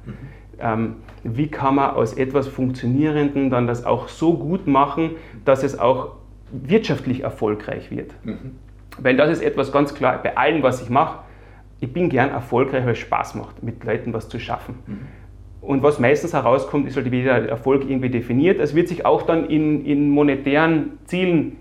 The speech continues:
Speaker 2: niederschlagen und ist vollkommen okay.
Speaker 1: Ja.
Speaker 2: Ähm, soll auch so sein, aber Hauptsache ist, man macht so gut wie möglich und das, da steht der Name dahinter und der Einsatz dahinter und das ist irgendwie so mein, mein Credo bei allem, was ich mache. Und da war ich sehr glücklich, deswegen sage ich, ich habe Glück gehabt.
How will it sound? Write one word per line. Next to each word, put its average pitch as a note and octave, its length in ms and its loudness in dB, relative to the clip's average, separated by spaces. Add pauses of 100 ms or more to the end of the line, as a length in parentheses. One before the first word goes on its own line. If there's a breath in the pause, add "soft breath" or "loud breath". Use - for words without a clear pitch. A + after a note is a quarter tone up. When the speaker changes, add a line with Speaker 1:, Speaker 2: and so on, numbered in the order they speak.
Speaker 2:
niederschlagen D3 840 2
und D3 120 -2
ist C3 100 -4
vollkommen D3 340 0
okay. C#3 360 -2 (180)
Speaker 1:
Ja. B2+ 160 -4 (240)
Speaker 2:
Ähm, C3+ 280 4
soll D3+ 240 4
auch D3+ 120 4
so C#3 100 -6
sein, C3 300 2
aber C#3 180 2
Hauptsache D3 300 2
ist, D3 80 -2
man C#3 100 2
macht C3+ 180 0
so C3+ 80 -4
gut C#3 180 -4
wie C#3 60 -2
möglich B2+ 420 0
und A#2 180 -4
das, - 420 -6 (360)
da A#2+ 120 -4
steht C3+ 260 -4
der A#2+ 100 2
Name C3 340 2
dahinter D3+ 640 2
und A#2+ 280 -4
der A#2+ 140 -6
Einsatz C#3 480 -4
dahinter C3 580 -2
und A#2+ 160 -4
das A#2+ 120 -4
ist B2 160 -8
irgendwie A#2+ 220 -4
so A#2 120 -6
mein, A2 220 -2 (800 loud breath)
mein A2+ 340 2
Credo A#2 600 2
bei G#2+ 120 -2
allem, A2 340 0
was G#2+ 180 -2
ich A2 60 -6
mache. G#2+ 320 -2
Und G#2 160 -8
da A2 160 -2
war A2 100 0
ich G#2+ 140 -2
sehr B2+ 140 0
glücklich, B2 340 -8
deswegen A#2 180 -6
sage A#2+ 200 -6
ich, A2+ 60 -2
ich - 40 -8
habe - 140 -12
Glück - 120 -16
gehabt. - 280 -8